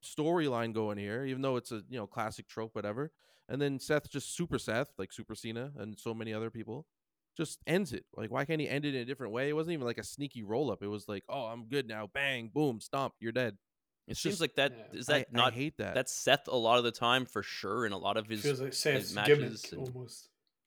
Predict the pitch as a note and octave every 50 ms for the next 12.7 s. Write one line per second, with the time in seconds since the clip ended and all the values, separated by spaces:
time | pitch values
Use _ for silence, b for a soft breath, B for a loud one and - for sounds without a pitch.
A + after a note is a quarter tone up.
0 | _ _ - G#2 B2 B2+ A2 G2+ F#2+ F#2+ - - - B2+ G#2 G#2+ A#2 - C#3+ D3
1 | F3 F#3+ G3 F3 C3+ C3 A#2 A#2 G#2 A#2 A#2+ A#2 - B2 A#2+ A2+ G#2+ - - B2
2 | A2 G#2 G2 - - A#2+ D3+ E3+ E3+ E3 - F3 D3 A2+ - - G#2+ A2 - G#2
3 | G2 F#2+ G2+ G2+ G2 G2 G2 G2 G#2 A#2+ C3+ C3+ - - B2+ C#3 - D#3+ D#3 D3+
4 | C3 A2 A#2+ C#3 C#3 C3+ C#3+ D3 - - - D3+ C3+ A#2+ B2+ D3 C#3 A2 G2+ A2+
5 | C3+ C#3 - - - A#2 B2+ D3+ E3 D3+ - C#3 B2+ A2 - _ _ _ _ _
6 | _ _ - D#3 C#3+ C#3+ D3 C#3 A#2 A#2 A2+ C3+ D3+ C3+ - G#2 A2 C#3 E3 -
7 | F#2 E2+ - - - G2 F#2+ - _ _ _ _ _ _ _ - D3 D#3 D#3 D3+
8 | - - B2+ C3+ B2+ D3 D3+ B2+ G#2 A#2+ C#3 C#3 _ _ _ _ _ _ _ _
9 | _ _ _ _ - A#2 A#2 B2 B2 B2 A#2+ A2 A2+ - _ _ _ _ _ _
10 | _ _ _ _ _ _ _ _ _ _ _ _ _ - A2+ D3 D3+ - E3 D3
11 | B2+ - - C#3+ C#3 B2 F#2+ B2+ C3+ E3 D3+ D3 F3 F#3 F#3+ F3+ C3 A2 C3 D3+
12 | - D3 C3+ A#2 A#2+ C#3 E3 D3+ A2+ G2+ G2 G2 G2+ G2+